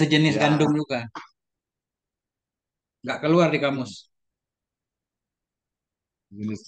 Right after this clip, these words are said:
Speaker 2: gandum mungkin, Pak.
Speaker 1: Usah lanjut dulu.
Speaker 2: Kemudian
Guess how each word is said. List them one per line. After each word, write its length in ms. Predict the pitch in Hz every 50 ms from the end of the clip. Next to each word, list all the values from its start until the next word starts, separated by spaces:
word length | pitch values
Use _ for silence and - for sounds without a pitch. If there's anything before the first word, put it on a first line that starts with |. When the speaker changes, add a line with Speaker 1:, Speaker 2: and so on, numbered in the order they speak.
| - -
Speaker 2:
gandum 340 | - 85 92 95 107 123 131 120 113
mungkin, 760 | 113 92 - _ _ _ - _ _ _ _ _ - 107 107 101 95 95
Pak. 80 | 92 - _ _ _ _ _ _ _ _ _ _ _ _ _ _ _ _ _ _ _ _ _ _ _ _ _ _ _ _ _ _ _ _ _ _ _ _ _ _ _ _ _ -
Speaker 1:
Usah 140 | 113 110 143 131
lanjut 200 | 139 143 143 143 135
dulu. 180 | 135 127 120 113 113 - _ _ _ _ _ _ _ _ _ _ _ _ _ _ _ _ -
Speaker 2:
Kemudian 300 | - 120 123 139 175